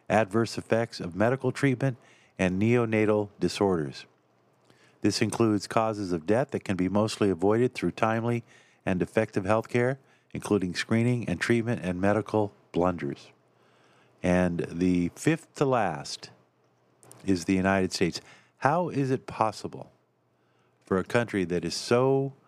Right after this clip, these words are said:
dedicated to health care, and we have such a wide net of coverages, and the amount of medicine? Have you gone into a pharmacy lately? Look behind the counter. You'll see those little slots with all those prescriptions that are being filled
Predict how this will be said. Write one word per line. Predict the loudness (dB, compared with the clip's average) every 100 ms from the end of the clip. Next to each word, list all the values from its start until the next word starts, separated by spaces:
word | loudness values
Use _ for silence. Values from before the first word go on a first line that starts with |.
| _ _ _ 0
dedicated | 0 0 -4 -2 -2 -4
to | -6
health | -2 -2 -2
care, | -2 0 0 -4 -10 _ _ _ _ _ _ _
and | -6 -4 -2
we | -2
have | -2
such | -4 -4
a | -4
wide | 0 0 0 0
net | 0 0
of | -2 -8
coverages, | -2 -2 0 -2 0 -2 -4 -10 -16 _ _ _ _ _ _ _ -4
and | -2 0 0 -2
the | -2
amount | 2 2 2 0
of | 0 0
medicine? | 0 -2 2 2 0 0 -2
Have | 0 0
you | 0
gone | 0 0 0 -2
into | -2 -2
a |
pharmacy | 0 -2 0 -4 -4 -4
lately? | -2 -4 -8 -14 -20 _ _ _ _ _
Look | 0 0 0
behind | 0 0 2 0
the | -2
counter. | 0 0 -2 -8 _ _ _ _ _
You'll | -2
see | 0 2 2
those | 2 2
little | 2 0
slots | 0 2 2 2 0
with | 2
all | 2
those | 2 0 0
prescriptions | -4 -2 0 -2 -2 -2
that | 0
are | 2
being | 0 -2
filled | -2 0 0 0